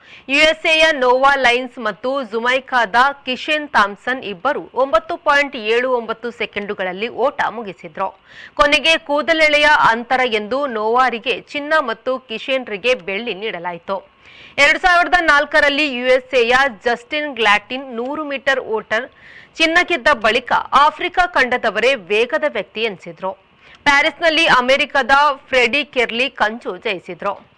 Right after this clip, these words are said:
ಸೆಕೆಂಡಿನ ಐದು ಸಾವಿರದಲ್ಲಿ ಒಂದು ಭಾಗ ನೋವಾ ವೇಗವಿದ್ದರು ಎಂಬುದು ತೀರ್ಮಾನ.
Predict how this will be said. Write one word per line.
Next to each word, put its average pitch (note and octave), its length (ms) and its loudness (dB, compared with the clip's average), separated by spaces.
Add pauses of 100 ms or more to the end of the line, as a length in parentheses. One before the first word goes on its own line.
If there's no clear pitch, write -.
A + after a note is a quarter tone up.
(380)
ಸೆಕೆಂಡಿನ F4 440 2 (140)
ಐದು C#4 260 2
ಸಾವಿರದಲ್ಲಿ C4+ 680 2
ಒಂದು A#3+ 420 -2
ಭಾಗ B3+ 280 2 (100)
ನೋವಾ A#3 420 0
ವೇಗವಿದ್ದರು G#3 720 -6
ಎಂಬುದು F#3 480 -10
ತೀರ್ಮಾನ. F3 460 -8